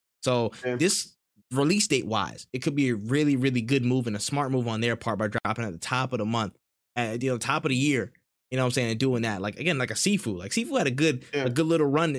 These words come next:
Speaker 1: at the top of the year in February before all the major stuff, like, started really dropping. Like, it had a good couple weeks where it's just like, "Hey,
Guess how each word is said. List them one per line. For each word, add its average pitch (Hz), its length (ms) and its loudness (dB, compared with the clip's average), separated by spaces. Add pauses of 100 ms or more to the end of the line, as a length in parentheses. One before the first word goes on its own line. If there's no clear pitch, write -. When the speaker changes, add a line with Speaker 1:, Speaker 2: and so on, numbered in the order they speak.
Speaker 1:
at 120 120 -2
the 123 80 -6
top 143 180 0
of 139 40 -6
the 147 60 0
year 147 100 2
in 123 40 -2
February 127 460 2
before 110 280 -4
all 127 120 2
the 123 80 2
major 127 240 2
stuff, 110 220 -2
like, 107 100 0
started 104 240 0
really 113 160 -2
dropping. 110 420 -2
Like, 98 120 -6
it 120 40 -4
had 139 100 -2
a 110 60 -4
good 120 260 -4
couple 123 260 -2
weeks 143 260 0
where 120 120 0
it's 117 80 -2
just 110 120 -6
like, 101 140 0
"Hey, 123 220 -2